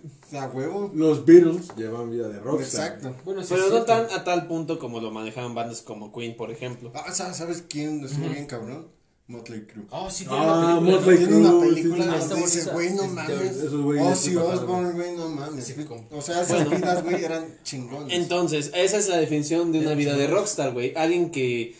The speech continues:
Speaker 4: nada más se dedica a hacer espectáculo o se dedica a
Speaker 3: Ah, nada
Speaker 4: un
Speaker 3: más.
Speaker 4: eventos masivos,
Speaker 3: Ujú.
Speaker 4: pero es determin-, en determinados puntos, gana un chingo de dinero y puede hacer con el, su dinero lo que se le pegue su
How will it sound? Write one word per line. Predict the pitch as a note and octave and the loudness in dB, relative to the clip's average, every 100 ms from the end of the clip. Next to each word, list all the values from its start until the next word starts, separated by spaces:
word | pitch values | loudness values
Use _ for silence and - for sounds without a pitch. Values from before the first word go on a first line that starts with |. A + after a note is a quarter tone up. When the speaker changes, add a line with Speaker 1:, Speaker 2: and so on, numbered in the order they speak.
| - | -12
Speaker 4:
nada | D3+ D#3+ | -4 0
más | E3 D#3+ | 0 0
se | D3+ | 0
dedica | C3+ C#3+ C3+ B2 | 0 -2 -2 -6
a | |
hacer | A#2 D3+ | -4 -4
espectáculo | D#3+ F#3 - F3+ F3 D#3 C3 A#2 | -2 -6 -6 -6 -4 -6 -4 -4
o | A2+ | -4
se | A2+ | -4
dedica | A#2+ A#2+ C#3 B2+ B2+ A2+ | -6 -4 -6 -6 -6 -6
a | A2 A#2 - | -8 -8 -4
Speaker 3:
Ah, | |
nada | C#3 D3 | -2 -2
Speaker 4:
un | |
Speaker 3:
más. | D3 | 0
Speaker 4:
eventos | D3 D3 E3 | 0 0 -4
masivos, | F3+ E3+ F#3 F#3+ - | -6 -6 -4 -4 -6
Speaker 3:
Ujú. | A#2+ A#2 C#3 - | -12 -12 -14 -6
Speaker 4:
pero | F#3 F#3 F3+ F3+ | 0 2 2 2
es | E3 | 0
determin-, | D#3+ D3+ C3 C3+ | -2 -4 -4 -4
en | B2+ | -6
determinados | A#2 B2 B2 D3 | -6 -6 -4 -6
puntos, | D3 D#3+ D#3+ E3 C#3+ | -4 -4 -2 -4 -2
gana | F#3 G3+ | -2 -2
un | F3+ | -2
chingo | A3 B3+ B3 | -4 0 2
de | B3 | 2
dinero | A#3+ A#3 A#3 A#3 | 0 2 4 4
y | - | 2
puede | F#3+ G3 | -2 -2
hacer | G3+ | -4
con | G3 F3 D3+ | -6 -6 -6
el, | C#3+ D3+ | -8 -12
su | - D#3 | -12 -8
dinero | D#3+ F3 | -6 -6
lo | - | -8
que | |
se | - A#2+ | -12 -16
le | A2+ | -10
pegue | C#3+ D#3+ D#3+ E3 | -8 -6 -6 -8
su | - B2 | -10 -16